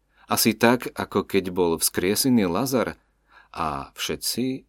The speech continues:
videli slávu Božiu. Prípadne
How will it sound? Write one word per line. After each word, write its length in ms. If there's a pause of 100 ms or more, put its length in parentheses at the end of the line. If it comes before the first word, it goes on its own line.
(140)
videli 800
slávu 400
Božiu. 400 (800)
Prípadne 640